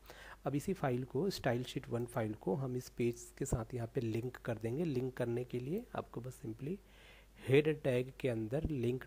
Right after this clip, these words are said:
tag use करना है। एचआरईएफ़ में आपको इस फाइल का नाम देना है और यहाँ पर एक इसका एट्रीब्यूट होता है आरईएल, ठीक है,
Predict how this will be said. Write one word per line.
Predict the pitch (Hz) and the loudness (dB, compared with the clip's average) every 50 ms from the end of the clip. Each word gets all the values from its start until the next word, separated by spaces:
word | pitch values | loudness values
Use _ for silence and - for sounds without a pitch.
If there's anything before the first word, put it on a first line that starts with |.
| - - | 0 2
tag | 117 113 113 | 2 2 2
use | 113 113 117 - - | 0 -2 -4 -4 -4
करना | - 120 113 117 120 | -4 -4 -2 -2 -4
है। | 117 123 156 220 - - - - - | -4 -4 -6 -6 -8 -12 -12 -8 -8
एचआरईएफ़ | 117 - - 120 110 113 120 117 - 135 | -6 -4 -4 -4 -2 -2 -4 -4 -4 -6
में | 139 127 | -6 -6
आपको | 117 - - 127 | -6 -6 -8 -8
इस | 123 - | -8 -6
फाइल | - - 110 107 110 113 | -2 0 0 2 0 0
का | - - - | -2 -2 -2
नाम | 117 101 101 101 107 110 | -2 -2 -2 -4 -4 -6
देना | 117 117 113 117 | -8 -8 -8 -8
है | 117 135 202 262 - - - - - - - - - - - - - | -6 -8 -8 -10 -12 -18 -20 -20 -20 -20 -20 -20 -20 -20 -20 -6 -4
और | - 131 | -2 0
यहाँ | 131 117 113 113 | 0 0 0 -2
पर | - - 120 120 | -4 -2 -4 -2
एक | 117 - | -2 -4
इसका | 117 - - 113 | -6 -4 -4 -4
एट्रीब्यूट | 110 110 - - - - - - - - - 120 120 123 | -4 -4 -6 -10 -10 -8 -6 -6 -6 -8 -4 -4 -2 -2
होता | 123 113 - 131 | -2 -4 -2 -2
है | 143 196 226 - | -2 -2 -2 -2
आरईएल, | 143 120 113 117 110 117 135 190 233 - - - - - - - - - - - - - - | -2 -2 0 0 0 0 0 -2 -4 -6 -12 -20 -20 -20 -20 -20 -20 -20 -20 -20 -20 -12 -12
ठीक | 139 - - | -10 -6 -6
है, | 185 | -6